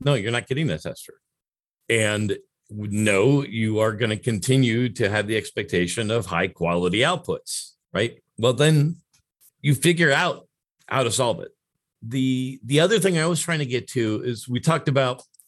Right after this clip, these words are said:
you, you, you predicted, yeah, you predicted that over time you see sort of test becoming more devish and then dev becoming more testish.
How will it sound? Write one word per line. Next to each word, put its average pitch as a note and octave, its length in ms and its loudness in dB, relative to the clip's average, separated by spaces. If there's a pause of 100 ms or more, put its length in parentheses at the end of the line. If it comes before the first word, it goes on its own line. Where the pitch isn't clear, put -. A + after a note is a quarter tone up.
(280)
you, C#3 180 2
you, C#3+ 500 2
you C3+ 140 -10
predicted, D3 560 -2 (640)
yeah, G#2+ 120 -2
you F#2+ 200 -6
predicted A#2+ 640 0
that G#2+ 180 2
over A2+ 300 0
time G3 480 2
you C#3+ 120 2
see C3 340 0
sort B2+ 220 -2
of A2 220 -2 (200)
test D3+ 460 0
becoming C3 460 0
more A#2 280 2
devish G#2 840 -2
and F#2+ 200 -2
then A2+ 400 0
dev B2 320 2
becoming A#2 380 -4
more A2 220 0
testish. - 760 -6